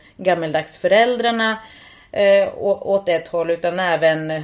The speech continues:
de här svärsönerna sinsemellan och gent-, så att, eh, det var en salig blandning av en massa skojiga fördomar hit och dit som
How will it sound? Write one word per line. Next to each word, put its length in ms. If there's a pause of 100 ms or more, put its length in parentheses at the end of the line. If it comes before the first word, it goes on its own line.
(120)
de 140
här 100
svärsönerna 720
sinsemellan 840
och 100
gent-, 520
så 120
att, 140
eh, 60 (320)
det 120
var 520 (160)
en 580
salig 420
blandning 360
av 160
en 160
massa 500 (920)
skojiga 1160 (420)
fördomar 720
hit 280
och 60
dit 260
som 440